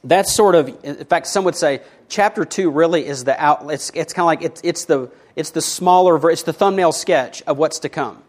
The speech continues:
because we're gonna be seeing both those sides of doom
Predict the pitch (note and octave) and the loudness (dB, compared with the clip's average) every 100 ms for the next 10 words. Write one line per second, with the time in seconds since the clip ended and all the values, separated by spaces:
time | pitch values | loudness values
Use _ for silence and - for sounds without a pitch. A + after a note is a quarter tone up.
0 | _ _ _ - C3 C3 C3+ D3 C3+ - | _ _ _ -12 -10 -8 -6 -6 -6 -6
1 | - F3+ D#3+ C3 D3 E3+ E3 D3+ D3+ - | 0 0 0 0 4 4 2 -4 -4 -2
2 | C#3+ C#3+ B2+ A#2+ A2 D3 F3+ F#3 F#3 | 0 2 0 -6 -6 0 2 2 -2